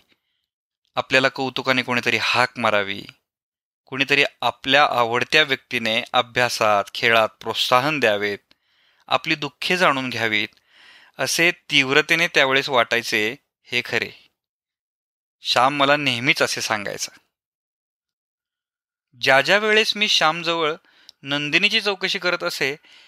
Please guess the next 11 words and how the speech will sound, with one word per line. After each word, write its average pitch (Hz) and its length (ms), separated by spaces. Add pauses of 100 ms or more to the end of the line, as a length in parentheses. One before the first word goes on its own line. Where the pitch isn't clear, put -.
(320)
त्यावेळेस 185 480
माधवीचा 151 580
विषय 170 320
हमखास 135 480
निघे. 107 320 (1080)
तीही 185 280
हसरी, 175 480 (120)
खूप 220 240
बोलणारी. 120 440 (1700)
विशेषतः 143 600
मी 156 160